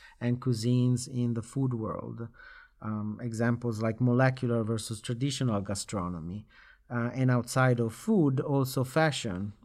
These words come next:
the interplay, the tension between ethical fashion and traditional fashion, uh, or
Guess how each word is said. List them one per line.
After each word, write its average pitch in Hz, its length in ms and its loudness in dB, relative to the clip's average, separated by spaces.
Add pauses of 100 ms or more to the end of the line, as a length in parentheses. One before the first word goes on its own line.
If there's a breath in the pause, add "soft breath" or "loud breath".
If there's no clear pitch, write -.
the 110 380 -2 (500 soft breath)
interplay, 123 880 2 (100)
the 117 200 -4
tension 135 500 2
between 117 460 0
ethical 127 420 0
fashion 127 480 0
and 123 160 2
traditional 123 640 -4
fashion, 107 640 -12 (500 loud breath)
uh, 117 240 -2 (140)
or 139 560 4